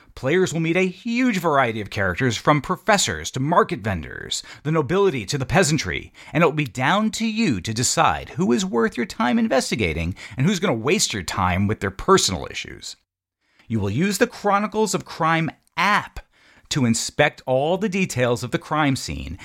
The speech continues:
and you'll have to cooperate to pick out the important evidence quickly. Time is limited, so use it wisely and try not to get thrown off the trail. The streets of Paris in fourteen hundred are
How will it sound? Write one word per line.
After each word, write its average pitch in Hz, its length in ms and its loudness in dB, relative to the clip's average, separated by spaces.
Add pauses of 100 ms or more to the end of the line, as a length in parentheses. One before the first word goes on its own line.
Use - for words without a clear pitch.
(140)
and 135 100 0
you'll 135 80 0
have 135 160 2
to 139 80 -10
cooperate 110 760 0
to - 100 -4
pick - 300 -6
out 120 180 2
the 98 100 -6
important 104 720 -2
evidence 92 500 -2 (200)
quickly. - 760 -2 (520)
Time 143 440 0
is 175 140 -2
limited, 123 500 -2 (340)
so 127 160 0
use 147 260 0
it 208 100 -2
wisely 156 640 0
and 92 140 -2
try 147 400 2
not 120 180 -2
to 123 60 -12
get - 240 -4
thrown 127 300 -2
off 135 180 0
the 139 60 -14
trail. 85 480 -2 (420)
The - 100 -4
streets - 400 -2
of 190 120 -4
Paris 151 340 0
in 120 80 -2
fourteen 143 460 0
hundred 143 320 0
are 127 120 -6